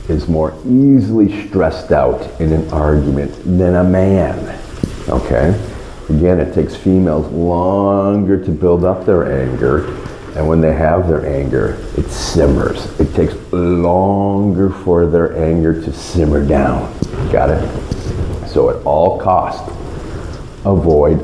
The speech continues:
arguing. Um, when their brain is more easily stressed out, it leads to an overreaction, which leads to more neurotransmitters like cortisol being released. That makes them feel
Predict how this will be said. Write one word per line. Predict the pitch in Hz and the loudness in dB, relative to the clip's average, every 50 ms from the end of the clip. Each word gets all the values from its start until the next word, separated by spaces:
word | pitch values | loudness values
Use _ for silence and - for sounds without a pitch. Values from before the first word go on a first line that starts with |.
| - - | -4 -2
arguing. | 76 65 67 69 67 - - - - - - - - - - - - - - - - - - - - | -2 0 0 0 0 -2 -2 -4 -4 -6 -6 -8 -10 -10 -10 -10 -10 -10 -12 -12 -14 -14 -16 -8 -2
Um, | 82 80 80 80 80 78 73 80 - - - - - - - - - - - - 87 82 73 - - 58 57 60 - - - - - - - - - - - - | 0 0 2 2 2 2 0 -2 -6 -8 -10 -10 -12 -12 -12 -10 -10 -10 -6 -4 -4 -2 -2 -2 -2 -2 -2 -2 -4 -6 -10 -12 -14 -16 -18 -20 -20 -14 -4 0
when | 95 98 98 95 | 2 4 4 4
their | 92 90 87 | 4 4 2
brain | 85 - - 95 95 104 117 123 123 | 2 0 0 0 0 2 2 2 2
is | 104 87 | 2 2
more | 82 87 90 87 82 - | 0 0 0 0 0 2
easily | - 101 104 104 87 - 85 82 80 - - - | 2 4 4 4 4 2 0 -2 -2 -4 -8 -4
stressed | - 90 80 76 78 - - - | -2 -2 0 0 -4 -4 -2 0
out, | 92 90 87 78 71 71 | 2 2 2 2 0 -2
it | 67 60 | -2 0
leads | 87 92 92 90 85 - - - | 2 4 4 4 2 0 -2 0
to | 92 82 | 2 2
an | 71 - | 2 2
overreaction, | - 82 87 82 - 78 76 73 71 69 71 73 85 101 120 131 107 - - - 62 - - 62 80 90 - - - - - - - | 2 2 2 2 2 2 2 2 2 2 2 2 2 0 0 -2 -4 -6 -8 -8 -6 -6 -4 -2 -2 -2 -4 -6 -12 -14 -16 -4 -2
which | 98 98 - - - | -2 -2 0 0 2
leads | 82 80 78 80 78 - - | 4 4 4 2 0 -2 0
to | - | 2
more | 87 76 71 71 73 76 76 78 73 71 - - - | 2 2 2 0 0 2 2 0 0 -2 -6 -8 -4
neurotransmitters | 87 90 90 90 92 92 90 87 85 - - - 87 82 80 85 87 85 - 82 73 67 65 76 76 - - | 0 2 4 4 4 4 4 2 2 0 -2 -2 -2 0 2 0 0 0 0 0 0 0 0 -2 -2 0 0
like | 69 78 82 - | 0 0 0 -2
cortisol | - - - - - 113 110 107 110 107 92 76 73 71 65 67 69 67 | -4 -10 -12 -4 0 2 2 4 4 4 2 2 0 0 0 0 0 -2
being | 73 73 73 76 78 | -2 -2 -2 0 2
released. | 80 82 82 87 92 85 - - - - - - - - - - - - - - - | 4 4 4 4 4 2 2 -2 -6 -10 -12 -14 -14 -16 -18 -18 -18 -18 -18 -4 0
That | 80 80 85 - - 78 | 0 2 2 0 0 0
makes | 87 87 87 - - - | 2 2 2 0 0 0
them | 98 80 78 76 | 0 0 0 -2
feel | 78 - - - 101 98 90 90 87 82 80 85 80 | -4 -10 -6 0 2 4 4 6 6 4 2 0 0